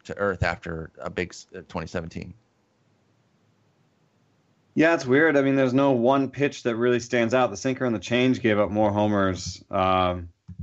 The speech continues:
Speaker 2: uh, that's over his career. No, in last year. And, um,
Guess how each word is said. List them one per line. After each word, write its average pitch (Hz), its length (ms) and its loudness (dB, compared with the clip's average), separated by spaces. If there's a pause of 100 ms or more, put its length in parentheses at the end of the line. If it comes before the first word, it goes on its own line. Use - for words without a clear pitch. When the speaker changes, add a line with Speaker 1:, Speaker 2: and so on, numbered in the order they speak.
(240)
Speaker 2:
uh, 98 100 -2
that's 101 180 0
over 95 280 0
his 87 120 -2
career. 92 800 2 (2000)
No, 92 200 0
in 104 220 -2
last 104 380 -2
year. 85 360 -2 (460)
And, 92 640 0
um, 87 800 2